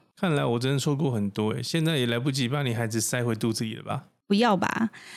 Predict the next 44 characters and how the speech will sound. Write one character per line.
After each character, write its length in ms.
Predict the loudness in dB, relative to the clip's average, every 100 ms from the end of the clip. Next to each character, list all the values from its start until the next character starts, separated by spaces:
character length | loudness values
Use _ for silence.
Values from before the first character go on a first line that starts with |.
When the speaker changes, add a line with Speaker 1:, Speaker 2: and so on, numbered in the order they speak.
| -18 -2
Speaker 2:
反 200 | 4 6
正 240 | 8 8
六 160 | 8 6
岁 240 | 4 4
以 60 | 4
前 260 | 6 6 6
都 160 | 6
是 140 | 6 4
黄 260 | 6 6
金 220 | 8 6
时 260 | 6 6 4
期， 300 | 4 4 6
你 180 | 6 6
现 220 | 6 4
在 80 | 4
好 220 | 4 2
好 180 | 4 2
把 180 | 4 4
握 220 | 6 4
就 100 | 2
可 240 | 2 2
以 140 | 2 2
啦。 320 | 0 -2 -4 -8 _ _ -4
Speaker 1:
哦， 220 | 0 0 0
还 100 | 0
有 100 | 2
四 280 | 2 2 2
年， 180 | 2 0
OK。 280 | 2 2 0 -6 _ _ _ _ -2
Speaker 2:
针 220 | 6 8
对 120 | 8
不 160 | 6 4
同 240 | 4 4
阶 200 | 6 4
段 340 | 4 6 6 6
有 160 | 6
不 240 | 4 4 4
一 40 |
样 160 | 6 6
的 100 | 4
共 260 | 4 4 6
读 140 | 4
技 240 | 4 2
巧， 300 | 2 0 -4